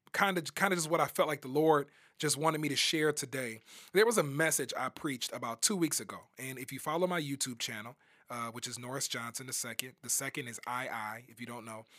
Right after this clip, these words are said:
And that's my, that's my handle on everything: Instagram, Facebook, Twitter, everything. It's Norris Johnson I I, Norris Johnson the second. Um, but if you follow my YouTube channel,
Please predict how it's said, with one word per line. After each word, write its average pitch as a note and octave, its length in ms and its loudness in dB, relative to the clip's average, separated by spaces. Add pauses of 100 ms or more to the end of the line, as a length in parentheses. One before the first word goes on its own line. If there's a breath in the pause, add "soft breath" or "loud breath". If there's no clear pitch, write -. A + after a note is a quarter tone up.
(200 loud breath)
And C3+ 120 -6
that's D#3 180 0
my, D3+ 200 2
that's C#3 200 -6
my C#3+ 120 -4
handle B2+ 260 -6
on B2 120 -8
everything: A2 400 -10
Instagram, B2+ 460 -10
Facebook, A2+ 460 -10 (320 soft breath)
Twitter, A#2 420 -8
everything. A2 440 -12
It's F2+ 180 -10
Norris A#2+ 320 -6
Johnson G#2 560 -8
I G#2 280 -8
I, F2 300 -16 (340 soft breath)
Norris A#2 240 -6
Johnson G#2+ 340 -8
the G#2 60 -10
second. - 300 -10 (420 loud breath)
Um, A#2+ 300 -6
but C3+ 80 -4
if C3 80 -6
you C3 60 -14
follow G3+ 220 2
my E3 120 0
YouTube D3+ 400 0
channel, B2+ 380 -6